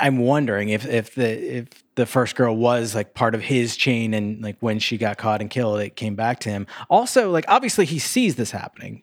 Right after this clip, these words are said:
but, like, how do you know the rules? How do you know that if it gets the next person,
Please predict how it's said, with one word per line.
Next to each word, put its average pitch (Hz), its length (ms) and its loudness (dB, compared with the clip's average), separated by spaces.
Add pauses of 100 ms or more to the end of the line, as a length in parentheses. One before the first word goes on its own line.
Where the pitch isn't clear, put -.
(120)
but, 180 100 -4
like, 196 120 -2
how - 120 -2
do 494 100 -2
you 427 100 4
know 151 380 2
the 110 140 -8
rules? 76 380 -14
How 233 100 -4
do 277 80 0
you 233 100 2
know 151 420 2
that 107 180 -2
if 104 140 -4
it 113 60 -4
gets 110 300 -6
the 117 100 -2
next 104 220 -6
person, 104 460 -6